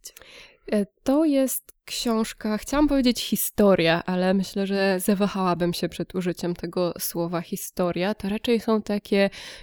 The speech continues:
wyimki z życia głównej bohaterki, Birgitte, e, która jest już w swojej późnej starości. Ona ma około dziewięćdziesięciu lat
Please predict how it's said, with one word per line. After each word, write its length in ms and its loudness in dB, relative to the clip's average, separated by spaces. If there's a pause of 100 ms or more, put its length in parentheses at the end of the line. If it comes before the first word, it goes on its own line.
(100)
wyimki 920 2
z 560 0
życia 520 0
głównej 720 0
bohaterki, 920 -4
Birgitte, 840 0 (480)
e, 220 0
która 880 2
jest 440 -2
już 420 -4
w 100 -16
swojej 640 -2
późnej 480 4
starości. 920 -4
Ona 560 -6
ma 320 -4
około 360 -2
dziewięćdziesięciu 840 -2
lat 360 -4